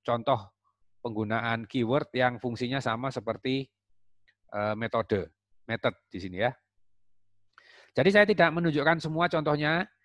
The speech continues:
Ya, pada waktu Anda nanti membutuhkan, Anda bisa Google sendiri ya. Sem-, semua ini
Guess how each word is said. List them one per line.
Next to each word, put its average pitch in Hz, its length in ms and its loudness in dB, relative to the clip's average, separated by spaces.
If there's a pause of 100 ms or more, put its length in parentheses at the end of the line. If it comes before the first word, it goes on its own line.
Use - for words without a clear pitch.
(320)
Ya, 117 100 -4
pada 131 400 2
waktu 156 480 0
Anda 135 160 2
nanti 139 240 0
membutuhkan, 139 800 2
Anda 135 160 0
bisa 120 480 2
Google 113 240 0
sendiri 113 480 -2
ya. 113 160 2
Sem-, - 320 -16
semua 139 480 -4
ini 139 320 -2